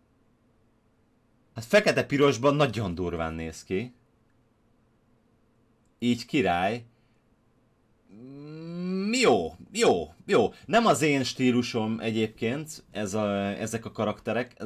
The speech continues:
Nekem ez már túl csicsás. De, de nem néz ki rosszul.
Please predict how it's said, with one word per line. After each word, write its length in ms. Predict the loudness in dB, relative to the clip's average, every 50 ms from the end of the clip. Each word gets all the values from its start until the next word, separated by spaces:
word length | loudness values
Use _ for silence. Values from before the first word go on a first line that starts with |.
| -10 -8 -8
Nekem 320 | -8 -6 -6 -4 -2 -2
ez 100 | -2 -2
már 200 | -2 -2 -2 -2
túl 240 | -2 0 0 0 0
csicsás. 680 | -2 -6 -10 -6 -6 -4 -4 -4 -6 -10 -14 -18 -20 _ _ _ _ _ _ _ _ _ _ _ _ _ _ _ _
De, 760 | -14 -12 -6 0 0 2 2 2 2 0 2 2 0 0 0 0
de 100 | 0 0
nem 160 | 0 0 0 0
néz 240 | 0 0 -2 -2
ki 120 | -6 -6 -4
rosszul. 600 | -4 -4 -4 -6 -8 -8 -8 -8 -8 -8 -12